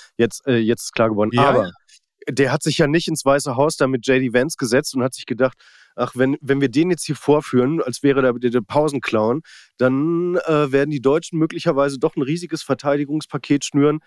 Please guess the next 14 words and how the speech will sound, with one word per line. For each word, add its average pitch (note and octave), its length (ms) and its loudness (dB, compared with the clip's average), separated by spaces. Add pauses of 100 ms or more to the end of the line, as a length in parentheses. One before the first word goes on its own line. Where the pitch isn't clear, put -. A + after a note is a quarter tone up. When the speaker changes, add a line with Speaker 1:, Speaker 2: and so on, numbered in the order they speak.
(160)
Speaker 1:
Also, A2 300 2 (180)
sorry, F#2 460 -2 (180)
das, A2 240 0
Speaker 2:
Du C4+ 160 4
bist C4+ 240 -2
überall, A#3 240 2
Speaker 1:
das F3+ 220 0
war F3+ 80 4
Speaker 2:
du A3 40 -2
bist A#3+ 180 -4
doch D#3+ 100 0
der E3 160 0
Nutznießer. B2 640 -2 (540)
Jeder A#3+ 480 0